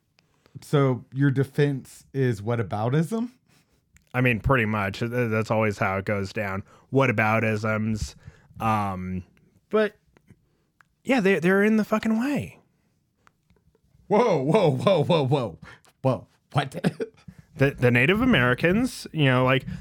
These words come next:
Speaker 2: the white, the white, the good white man wanted to build a society.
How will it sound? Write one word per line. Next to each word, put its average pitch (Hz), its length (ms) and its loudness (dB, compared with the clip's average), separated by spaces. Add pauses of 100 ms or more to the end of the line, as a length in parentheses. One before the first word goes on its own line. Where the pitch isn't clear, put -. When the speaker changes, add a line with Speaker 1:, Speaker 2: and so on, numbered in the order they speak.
(140)
Speaker 2:
the 123 100 4
white, 147 420 0
the 139 120 4
white, 147 340 2
the 143 80 4
good 311 240 4
white 233 240 2
man 131 420 2 (280)
wanted 160 380 2
to 139 340 2 (160)
build 156 440 2
a 131 560 4 (220)
society. 104 1000 -2